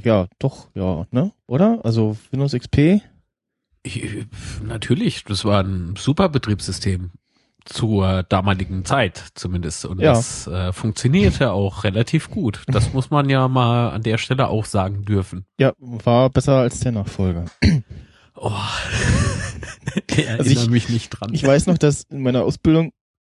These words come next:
Speaker 1: schulischer Ausbildung, ähm, hab ich eine Klassenkameradin gefragt, äh, so wollte sich einen neuen Laptop kaufen und worauf sie dann achten muss,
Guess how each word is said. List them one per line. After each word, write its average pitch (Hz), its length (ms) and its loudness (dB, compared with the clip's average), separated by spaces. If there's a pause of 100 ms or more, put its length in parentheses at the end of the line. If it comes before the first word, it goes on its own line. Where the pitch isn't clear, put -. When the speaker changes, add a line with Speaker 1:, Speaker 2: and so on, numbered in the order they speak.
(600)
Speaker 1:
schulischer 147 320 0
Ausbildung, 160 540 2
ähm, 123 380 2 (240)
hab - 300 -20
ich - 60 -14
eine 123 100 -2
Klassenkameradin 123 680 2
gefragt, - 480 0
äh, 110 280 4
so 113 140 -2
wollte 117 160 -4
sich 117 160 -4
einen 113 80 -6
neuen 104 160 -2
Laptop - 360 -2
kaufen 196 300 0
und 156 240 -8
worauf 127 300 -2
sie - 80 -6
dann 120 180 0
achten - 280 -4
muss, 143 340 -2